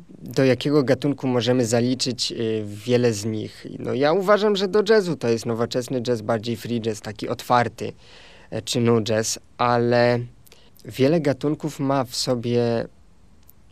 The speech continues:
wiele ciekawych tematów, które można by było wykorzystać. Tylko ja bym może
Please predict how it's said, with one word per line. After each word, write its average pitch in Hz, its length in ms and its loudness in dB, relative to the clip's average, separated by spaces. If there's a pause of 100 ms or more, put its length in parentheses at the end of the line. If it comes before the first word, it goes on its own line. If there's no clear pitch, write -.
(160)
wiele 156 460 4
ciekawych 160 440 2
tematów, 120 600 -2
które 147 260 2
można 147 300 2
by 123 120 -2
było 127 220 2
wykorzystać. 113 680 -6 (640)
Tylko 175 420 4
ja 139 260 4
bym 151 480 0 (220)
może 120 440 -4